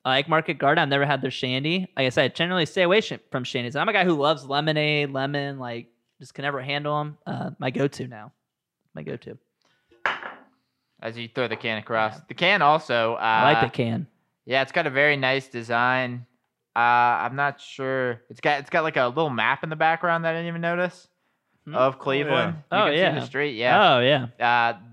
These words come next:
Speaker 2: the logo, of course, is, is great. It's got the, one of the,
Speaker 1: The
Speaker 2: the,
Speaker 1: Guardians,
Speaker 2: the
Speaker 1: yeah.
Speaker 2: Cleveland Guardians with some hops kinda
Speaker 1: Yeah.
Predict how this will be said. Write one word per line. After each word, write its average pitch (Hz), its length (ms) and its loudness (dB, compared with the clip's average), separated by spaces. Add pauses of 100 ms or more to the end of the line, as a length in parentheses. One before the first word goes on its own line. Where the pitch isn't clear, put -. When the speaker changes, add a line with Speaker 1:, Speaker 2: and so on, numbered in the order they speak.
(200)
Speaker 2:
the 127 120 -2
logo, 147 420 4
of 131 80 -4
course, 131 320 0
is, 107 180 -8
is 110 200 -10
great. 120 260 0
It's 113 140 -6
got 117 260 0
the, 107 400 0
one 127 180 -2
of 117 80 -2
the, 113 240 -2
Speaker 1:
The 160 120 -4
Speaker 2:
the, - 60 -4
Speaker 1:
Guardians, 135 540 2
Speaker 2:
the 123 120 -4
Speaker 1:
yeah. - 60 -10
Speaker 2:
Cleveland 135 380 -2
Guardians 123 600 2 (180)
with 143 160 -2
some 123 200 -6
hops 127 480 0
kinda 160 520 -6
Speaker 1:
Yeah. 151 340 2